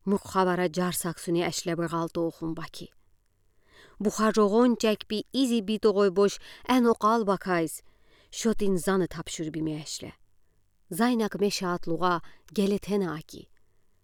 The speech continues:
Մոնը, Քրիստոսեն յախկազայն շեստեզ բակալ տողոյ, հետ հերսա նեյմետ բակսունի խավարա, ղեյր ազ ածուկ խոխում բակալ տողո պապեսունի էշլեզ բղսազու։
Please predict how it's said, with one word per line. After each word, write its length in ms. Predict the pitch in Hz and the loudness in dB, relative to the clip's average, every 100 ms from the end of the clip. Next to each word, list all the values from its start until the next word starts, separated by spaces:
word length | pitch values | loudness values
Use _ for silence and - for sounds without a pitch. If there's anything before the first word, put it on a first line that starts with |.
| _ _ _ 180 | _ _ _ -2
Մոնը, 460 | 202 214 180 160 165 _ _ _ _ - _ | 2 4 2 0 -8 _ _ _ _ -20 _
Քրիստոսեն 720 | - 233 - 220 208 269 294 | 0 0 2 0 0 2 4
յախկազայն 640 | 254 226 - 233 214 214 208 | 4 2 2 2 4 4 2
շեստեզ 440 | 226 196 - 208 | 0 -2 0 0
բակալ 420 | 180 196 196 196 190 | 0 -2 0 0 2
տողոյ, 320 | 180 185 175 - - - _ | 2 4 2 -2 -20 -20 _
հետ 200 | 240 294 | 4 4
հերսա 360 | 233 233 - 214 | 4 0 2 0
նեյմետ 480 | 208 208 202 233 - | 4 4 4 2 2
բակսունի 480 | 202 190 - 196 185 | -2 -2 -2 0 0
խավարա, 500 | - 185 175 180 185 170 - - _ _ _ - | 0 0 0 2 2 2 -6 -20 _ _ _ 2
ղեյր 320 | 240 262 233 | 4 6 4
ազ 120 | 208 | 4
ածուկ 300 | - 202 202 | 2 2 0
խոխում 340 | - 202 202 190 | 0 -2 -2 0
բակալ 420 | 190 - 233 220 | -2 2 0 2
տողո 220 | 202 185 | 2 2
պապեսունի 640 | 185 180 190 - - 170 202 | 2 0 0 -2 -2 0 0
էշլեզ 480 | 147 - 185 175 156 | -2 -4 -2 -2 -4
բղսազու։ 560 | 151 - - - - | -12 -10 -12 -12 -16